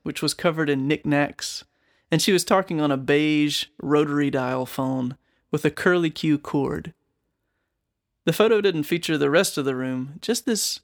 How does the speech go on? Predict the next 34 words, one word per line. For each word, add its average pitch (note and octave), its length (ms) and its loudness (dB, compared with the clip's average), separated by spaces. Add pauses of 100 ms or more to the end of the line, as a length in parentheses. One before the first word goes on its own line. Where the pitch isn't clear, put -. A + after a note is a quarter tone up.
immediate D3+ 600 -2
scene. C#3 540 -2 (920)
The - 120 -8
Queen E3 500 2 (300)
seems G#3+ 340 2
to F#3 100 0
be D#3 120 4
listening D#3 500 2
intently D3 420 0
to C#3+ 120 2
whatever D3+ 400 2
is C3+ 100 -2
being C3 300 -4
said C3+ 340 -2 (560)
by C3+ 180 2
whomever C#3 600 0 (480)
on C#3 140 2
the C#3 100 0
other D3+ 240 2
end C#3+ 180 2
of C3 100 -2
the C3 80 -4
line. B2+ 540 -2 (560)
There's C3+ 220 -4
care C#3+ 580 -2 (340)
in C3+ 100 -2
her C3 120 2
expression D#3 720 -2 (500)
and D3 140 2
a C#3 40 2
dignity E3+ 640 0
in C3 120 -2
her C3 120 -2
appearance, - 760 -2